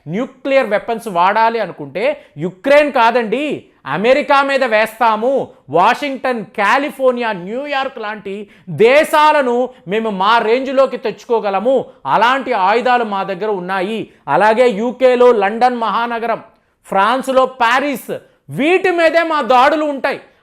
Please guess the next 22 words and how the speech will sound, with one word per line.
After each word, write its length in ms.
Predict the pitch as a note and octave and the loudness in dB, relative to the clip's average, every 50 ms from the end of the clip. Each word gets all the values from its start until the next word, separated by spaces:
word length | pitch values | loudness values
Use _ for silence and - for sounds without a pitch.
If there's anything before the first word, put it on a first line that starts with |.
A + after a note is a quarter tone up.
| _ C#3+ | _ -6
అంటే 360 | D3 G3 A3+ A3 F4+ F4 F4 | -6 -6 -2 0 2 2 2
ఇంక 160 | D#4+ C4+ C4+ | 2 0 -4
మళ్ళీ 440 | A#3+ G#3 F#3 G3 A3+ D#4 E4 G4 G4 | -4 -4 0 0 0 2 2 0 -2
జన్మలో 560 | D#4+ G3+ C4+ B3+ C4+ D#4 F4 F4+ F#4 F4+ F4+ | -2 -2 -2 -2 -2 0 0 2 2 4 4
ఎప్పుడు 380 | E4+ C4+ B3 - - D#4+ F4 F4+ | 4 2 0 -2 -4 -6 -4 -4
ఎవరు 440 | D#4+ C4+ A3+ A3+ C#4 D4 D#4+ D4+ A3 | -2 -2 -2 0 -2 -2 -2 -4 -6
కూడా 360 | A#3+ G#3 G3+ A3 A#3+ C#4 C#4 - - - _ _ - | -4 -2 0 0 0 0 -2 -6 -12 -20 _ _ -10
రష్యా 540 | - - G3 G3 G3 - - - E4 F4 F4 | -6 -4 -4 -4 -4 -8 -8 -2 2 2 4
అంటే, 680 | E4+ D#4+ C#4 A3+ F#3+ B3+ C4 C#4 C4 F3 - - - _ - | 4 2 0 0 2 4 4 4 4 2 -2 -8 -16 _ -10
రష్యాతో 640 | - D#3+ E3 - - - C#4 D4+ D4+ C#4+ C#4 C#4 C#4 | -8 -6 -6 -6 -6 -2 0 2 2 2 2 0 0
ఆటలు 540 | C#4 C4 F#3+ F#3 G3+ B3 - - C#4+ C#4 C#4 | 0 0 2 2 2 0 0 0 -2 0 0
అంటే 560 | C4+ A#3+ A3 G3+ A#3+ A#3+ B3 A3+ E3+ - - _ - | 0 0 0 0 2 2 2 2 0 -4 -10 _ -10
ఇంత 280 | D#3+ F#3+ G#3+ B3 G#3+ C#4+ | -8 -6 -6 -4 -2 -2
డేంజర్ 480 | C4 G#3+ F#3 G#3+ A#3 B3+ B3+ A#3 B3 A#3+ | -2 0 2 2 2 2 2 0 -2 -2
అని 140 | A#3+ B3 A#3+ | -2 0 0
వాళ్ళకి 240 | A3 F#3+ F3 - - | -2 -2 -2 -2 -2
తెలియాలి. 720 | G#3 G3+ G#3+ B3+ C#4 C#4 B3+ A3+ F#3+ F3+ G#3+ A3+ F3 B2+ - _ _ _ _ C3+ | 0 0 2 2 2 2 2 0 -2 -4 -6 -10 -12 -14 -16 _ _ _ _ -10
ఈ 320 | C3+ D#3 G3 A#3+ C#4+ D#4+ | -6 -4 -2 0 0 0
పనే 420 | D#4+ D#4+ D4+ C#4 C#4 D4 D#4+ E4+ | 0 0 0 0 2 2 2 2
నేను 160 | E4+ E4 D#4 C#4 | 2 0 0 0
చేస్తాను. 520 | A3+ A#3 A3+ A3 A3 - A#3+ G#3+ G3 D#3+ | 0 -2 -2 -2 -2 -2 -2 -2 -2 -4
అంటే 540 | E3 G3+ G3 F4+ F4 D4+ C#4+ D#4+ E4+ - | -6 -4 0 2 2 4 4 2 0 -2